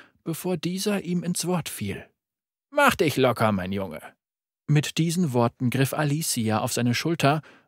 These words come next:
worauf dieser zu ihr aufsah. "Gewohnheiten wird man wohl in meinem Alter nicht mehr los."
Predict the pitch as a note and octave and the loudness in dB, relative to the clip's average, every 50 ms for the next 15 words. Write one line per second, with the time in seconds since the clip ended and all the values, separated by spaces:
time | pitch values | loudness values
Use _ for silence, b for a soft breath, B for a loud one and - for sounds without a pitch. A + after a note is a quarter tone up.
0 | b - D3 D#3+ C#3+ D3+ D#3 D3+ - - - D#3+ D3+ C#3+ B2+ C#3+ C3 B2 - - | b 2 4 4 6 6 2 0 0 -2 0 0 0 2 0 0 0 0 0 -2
1 | D3 - D3 D#3+ D3+ D#3 C3+ - - - F#2+ D#2+ - - - _ _ _ _ _ | 0 2 0 0 0 0 -2 -2 -4 -6 -6 -6 -8 -10 -14 _ _ _ _ _
2 | _ _ _ _ _ _ _ _ _ _ _ _ _ - - D4 D4+ C#4+ D#4 F4 | _ _ _ _ _ _ _ _ _ _ _ _ _ -4 -2 -2 -2 0 0 0
3 | F4 E4+ A#3+ G3 E3 E3 D#3+ E3+ - _ G3+ G#3 G3 G#3 A3 A3 - G#3+ G#3 G#3+ | 2 2 2 2 2 2 0 0 -2 _ -6 -6 0 0 0 0 0 -2 -2 -2
4 | G#3+ A3 G#3 F3 G3 G#3 G#3+ G#3 G#3+ G#3 G3+ G3 G3+ A3+ E4 E4+ - - D4 D#4 | 0 0 0 4 4 4 4 4 4 4 4 4 4 4 0 -2 -2 0 0 0
5 | D4 - D4 D4+ D4+ C#4+ C4+ A#3+ - D4 D4 D4+ C#4+ A3+ - - - - - - | 2 2 0 0 2 2 2 2 4 4 4 6 6 6 6 4 2 -4 -6 -8